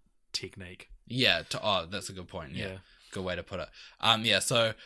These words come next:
Speaker 2: Ghost, uh,
Speaker 1: Says A J, the, the, the
Speaker 2: <laughs>
Speaker 1: king of all genres,
Speaker 2: <laughs> Yeah.
Speaker 1: where I get to choose.
Speaker 2: Um, so, yeah, so she's an Iron Man villain. Uh, she ha-, she's hacking stuff. Um, which, uh, so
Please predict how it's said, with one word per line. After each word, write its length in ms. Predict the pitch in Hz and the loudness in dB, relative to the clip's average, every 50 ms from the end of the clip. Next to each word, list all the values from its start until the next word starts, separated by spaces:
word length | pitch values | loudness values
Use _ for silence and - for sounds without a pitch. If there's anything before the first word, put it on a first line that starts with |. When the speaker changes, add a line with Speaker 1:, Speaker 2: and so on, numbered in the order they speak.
| - _ _ | -20 _ _
Speaker 2:
Ghost, 500 | - 135 135 139 135 - - - - - - _ - | 4 6 6 6 6 6 4 4 2 -4 -10 _ 0
uh, 500 | 107 110 107 104 101 101 101 101 101 98 | 4 6 6 6 6 6 6 4 4 4
Speaker 1:
Says 340 | - - - 120 113 110 107 | 4 6 6 6 4 4 2
A 240 | 117 104 101 104 101 | -2 -2 -2 -4 -4
J, 280 | 98 101 95 92 95 90 | -4 -6 -6 -6 -6 -6
the, 140 | 95 95 98 | -6 -6 -6
the, 520 | 98 107 101 107 101 98 101 101 110 127 120 - | -8 -8 -8 -6 -6 -4 -6 -6 -8 -10 -10 -8
the 400 | - 110 104 98 101 107 139 135 - - | -6 -6 -6 -6 -2 -2 -2 -2 -2 -4
Speaker 2:
<laughs> 80 | - - | -8 2
Speaker 1:
king 220 | - 165 156 147 | 6 6 8 8
of 120 | 143 135 123 | 8 6 4
all 180 | 123 120 123 | 4 2 0
genres, 480 | 113 107 123 117 113 113 113 120 - - | 2 4 4 4 6 6 6 6 8 10
Speaker 2:
<laughs> 560 | 190 170 143 208 - - - - - - - | 10 10 10 10 8 8 4 -4 -6 -4 0
Yeah. 120 | 131 135 135 | 4 6 8
Speaker 1:
where 180 | 123 117 110 | 8 8 8
I 160 | 123 131 131 | 8 8 8
get 180 | 127 123 120 - | 8 6 2 -2
to 80 | - - | -2 -2
choose. 560 | - - - 101 95 90 92 95 92 - - - | -2 -2 -2 -2 -4 -6 -6 -4 -4 -4 0 4
Speaker 2:
Um, 200 | 123 135 135 131 | 4 4 4 4
so, 220 | - 156 143 131 - - | 4 4 4 4 2 2
yeah, 260 | 139 135 107 73 - - | 2 4 4 2 2 0
so 260 | - - 139 127 123 | 0 0 0 0 0
she's 220 | 113 - 135 127 123 | 0 0 -2 -2 0
an 60 | 123 | 0
Iron 240 | 117 123 123 120 117 | 2 2 2 2 2
Man 200 | 110 110 107 101 | 0 0 0 0
villain. 500 | 104 101 101 101 101 98 98 98 98 - _ - - - - _ _ - | 0 0 0 0 0 0 -2 -4 -6 -10 _ -20 -20 -20 -20 _ _ -2
Uh, 280 | 101 104 98 98 101 - - - - | 2 4 4 4 4 2 -2 -8 -4
she 200 | - - 120 104 | -2 -2 -2 -2
ha-, 240 | - - 123 107 - | 0 2 2 2 2
she's 200 | - - 104 92 | 2 0 -2 -2
hacking 580 | - - - 107 - - 127 117 117 117 117 - _ - - - - - - _ _ | -4 -4 -4 -4 -4 -4 -6 -6 -6 -6 -8 -10 _ -20 -20 -20 -20 -20 -20 _ _
stuff. 640 | - - - - 117 131 139 - - - - - - _ _ - | -8 -6 -2 -2 -2 -2 -2 -6 -10 -14 -16 -18 -20 _ _ 0
Um, 280 | 104 104 98 101 104 - - - - - - | 0 2 2 0 -2 -6 -12 -18 -20 -6 -4
which, 240 | 139 143 - - | -2 0 0 0
uh, 180 | - - 123 123 | 2 2 2 2
so 380 | - - 139 131 127 123 107 | 4 4 4 4 4 2 0